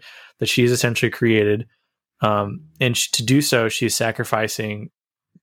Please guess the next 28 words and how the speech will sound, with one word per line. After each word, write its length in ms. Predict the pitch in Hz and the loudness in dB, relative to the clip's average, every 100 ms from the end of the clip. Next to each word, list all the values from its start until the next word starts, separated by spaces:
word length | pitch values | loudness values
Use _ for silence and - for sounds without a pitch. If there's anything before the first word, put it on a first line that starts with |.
| - | -4
the 80 | |
well-being 400 | 113 117 113 110 107 | 0 2 2 0 0
of 80 | |
others. 400 | 107 110 - - _ _ _ - | -2 -4 -12 -16 _ _ _ 0
That 100 | 247 | 2
is 80 | |
a 100 | 233 | 4
fundamentally 560 | 175 165 147 131 123 113 | 2 0 2 0 0 -2
not 280 | 107 101 - | -2 -6 -8
good 260 | 120 110 | -10 -10
thing. 300 | - - - - - | -12 -14 -12 -16 -4
You 120 | 117 | 0
know, 140 | 113 - 151 | 0 -2 -2
give, 180 | 151 147 - | 0 0 -2
you 180 | 143 | 0
can 120 | 160 151 | 2 2
give 100 | 139 | 4
her 80 | |
a 40 | 117 | 2
mountain 360 | 110 117 127 120 | 2 0 -2 -4
of 300 | 113 113 - _ _ _ _ _ _ | -4 -6 -16 _ _ _ _ _ _
of 240 | 117 104 | 0 0
relatable, 680 | 110 110 120 127 123 127 123 | -2 0 2 2 2 2 2
understandable 500 | 120 120 - 113 110 | 0 -2 -2 -2 0
motivation 560 | 107 110 135 143 - 113 | -2 2 2 2 0 -2
of, 140 | 110 - | -4 -4
of 160 | 170 110 | -2 0
it. 160 | 107 | -2